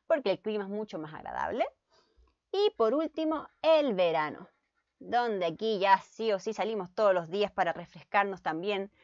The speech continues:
Si podemos ir a una piscina <laughs> o algo así, lo aprovechamos, ¿verdad? Entonces yo aquí escribí el nombre de las estaciones. Ustedes, por favor, dibújenlas y píntenlas muy bonito.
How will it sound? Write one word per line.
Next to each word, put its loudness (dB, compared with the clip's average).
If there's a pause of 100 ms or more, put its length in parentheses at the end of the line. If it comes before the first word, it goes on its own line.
(120)
Si -6
podemos 2
ir -2
a 2
una -2
piscina -8
<laughs> -
o -2
algo 2
así, -6
lo 0
aprovechamos, -4
¿verdad? -4 (1080)
Entonces -4
yo -2
aquí -4
escribí -2
el -2
nombre -2 (180)
de -4
las 0
estaciones. -8
Ustedes, -6
por -10
favor, -2
dibújenlas -6
y -8
píntenlas -8
muy -4
bonito. -6